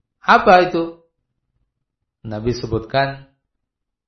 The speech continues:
"Wa ata'at ba'laha." Menaati suaminya.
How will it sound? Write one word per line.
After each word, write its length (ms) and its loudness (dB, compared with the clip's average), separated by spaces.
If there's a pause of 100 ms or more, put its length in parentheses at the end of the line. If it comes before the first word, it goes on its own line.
(520)
"Wa 400 -10
ata'at 480 -2
ba'laha." 640 -10 (1300)
Menaati 880 -6
suaminya. 800 -8